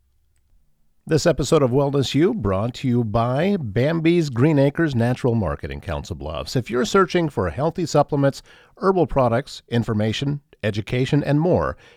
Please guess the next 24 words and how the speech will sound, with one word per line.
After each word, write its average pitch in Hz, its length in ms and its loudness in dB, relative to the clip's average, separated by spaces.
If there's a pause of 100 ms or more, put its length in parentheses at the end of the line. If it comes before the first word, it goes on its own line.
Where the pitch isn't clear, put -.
(120)
come 202 280 0
visit 123 280 2
us - 380 -12
at 120 180 -4
Bambi's 147 360 2
Green 123 240 2
Acres 107 260 0
Natural 87 360 -4
Market 73 360 -6
right 127 240 -4
here 170 160 2
in 135 80 -2
Council 127 320 -2
Bluffs 110 300 -2
for 95 160 -8
twenty-six 156 840 -4
years, 170 400 0 (380)
where 78 100 -4
we 80 160 -6
put 147 340 -2 (280)
health 165 340 -4
in 147 160 0
your 139 240 4
hands. 98 480 -2